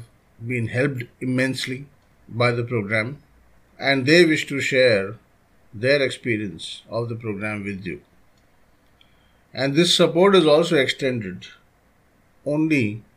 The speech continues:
at the discretion of the mentor. Okay, so it's not like it's a,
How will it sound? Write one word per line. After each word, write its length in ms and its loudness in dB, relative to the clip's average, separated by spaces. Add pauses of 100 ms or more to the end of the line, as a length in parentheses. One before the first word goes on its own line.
(120)
at 180 -6
the 100 -4
discretion 640 -4
of 180 -6
the 240 -6 (240)
mentor. 420 -6 (840)
Okay, 240 -12
so 140 -6
it's 220 -6
not 240 -2
like 220 0
it's 220 -8
a, 320 -4